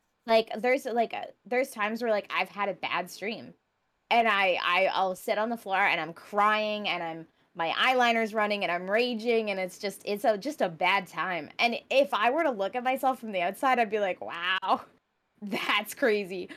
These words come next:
But I think it's because as creators, we don't feel like we can make mistakes. But then once you come out of that, once you come out of that, "Well, shit, I,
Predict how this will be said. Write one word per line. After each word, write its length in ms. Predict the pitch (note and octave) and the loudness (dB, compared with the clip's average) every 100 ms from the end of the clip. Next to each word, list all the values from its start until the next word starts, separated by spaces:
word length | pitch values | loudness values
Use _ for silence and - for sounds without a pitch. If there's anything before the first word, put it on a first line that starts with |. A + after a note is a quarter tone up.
| - - | -20 0
But 120 | C#4 | 4
I 100 | C#4 | 4
think 160 | D4+ D4+ | 2 -4
it's 100 | C#4+ | -6
because 240 | D#4 D4+ | -4 -4
as 140 | B3 B3 | -4 -6
creators, 320 | - A#3 A3+ | -4 -4 -4
we 80 | A3+ | -4
don't 160 | G#3+ G3+ | -4 -4
feel 160 | A3+ | -4
like 120 | G#3+ | -4
we 100 | G3 | -6
can 220 | F#3+ G3 F#3 | -12 -10 -8
make 160 | F#3 | -8
mistakes. 400 | F3+ - G3+ F#3 | -10 -8 -8 -8
But 120 | - G#3+ | -6 0
then 160 | A3+ | 0
once 180 | A3+ A#3 | 0 -4
you 60 | E4+ | -4
come 200 | E4+ D#4 | -4 0
out 160 | F#3+ G3 | 0 0
of 60 | |
that, 220 | B3+ D#4 | 0 -2
once 200 | A#3 A#3 | -2 -8
you 60 | B3 | -8
come 120 | B3 | -6
out 80 | G#3+ | -4
of 60 | G#3 | 0
that, 160 | F#3+ | -2
"Well, 100 | - | -2
shit, 340 | F#3 - F#3 - | -10 -6 -4 -4
I, 180 | D3+ D3+ | -6 -10